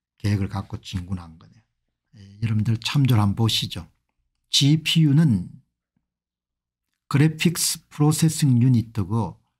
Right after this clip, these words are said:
본래 그래픽 작업을 처리하도록 설계되었으나 병렬 처리 연산 능력이 뛰어나서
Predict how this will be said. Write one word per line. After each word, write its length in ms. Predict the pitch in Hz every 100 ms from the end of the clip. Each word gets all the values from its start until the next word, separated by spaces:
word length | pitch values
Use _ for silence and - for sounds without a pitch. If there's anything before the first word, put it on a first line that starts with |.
| _ _ _ _ _
본래 340 | 139 156 165 160
그래픽 600 | - 151 175 - - -
작업을 400 | 127 120 107 104
처리하도록 560 | - 107 107 104 98
설계되었으나 1000 | - - 98 98 101 92 - 98 107 117 _ _ _ _ _ _ _ _ _ _ _ _ _ _ _ _ _
병렬 580 | 123 120 123 151 185 175
처리 480 | - 151 170 180 156
연산 440 | 123 131 156 165
능력이 340 | 170 175 143 107
뛰어나서 640 | - 101 92 90 - 151